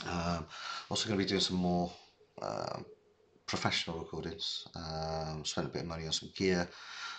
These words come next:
and we'll be doing some stuff. I've been brushing up my skills on After Effects and stuff like that, so we'll be putting out some,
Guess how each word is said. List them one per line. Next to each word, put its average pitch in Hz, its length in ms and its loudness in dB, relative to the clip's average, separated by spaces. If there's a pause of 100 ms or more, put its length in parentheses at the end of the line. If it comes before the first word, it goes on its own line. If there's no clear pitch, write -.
(160)
and 87 240 4
we'll 87 120 2
be 90 100 -4
doing 82 240 0
some - 200 2
stuff. - 260 -2
I've 87 60 -12
been 80 120 -4
brushing 87 280 0
up - 40 -4
my 64 80 2
skills - 320 0
on 78 100 -2
After - 220 -8
Effects - 400 -6
and 62 80 -4
stuff - 220 -6
like - 100 -4
that, 80 160 -2
so - 100 2
we'll 78 100 -6
be - 40 -18
putting 76 200 -8
out 76 180 -6
some, 73 300 -6